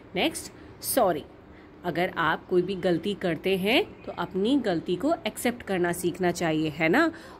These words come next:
और वो कैसे करेंगे? जब भी हम कोई mistake करेंगे तो हमें sorry बोलना है, right?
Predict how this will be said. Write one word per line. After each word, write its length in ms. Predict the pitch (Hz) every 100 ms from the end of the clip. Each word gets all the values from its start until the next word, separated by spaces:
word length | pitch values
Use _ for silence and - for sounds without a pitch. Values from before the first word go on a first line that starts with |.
| -
और 120 | 165
वो 100 | 170
कैसे 360 | 180 170 170 208
करेंगे? 520 | 233 233 247 285 392 - - -
जब 200 | 170 156
भी 120 | 180
हम 120 | 180
कोई 160 | 180 180
mistake 420 | 180 - 190 180
करेंगे 480 | 180 165 165 247 427 -
तो 60 | 196
हमें 420 | 165 160 175 330 508 - -
sorry 500 | - 233 214 208 214
बोलना 380 | 180 170 165 156
है, 220 | 165 151 - -
right? 420 | 151 156 233 349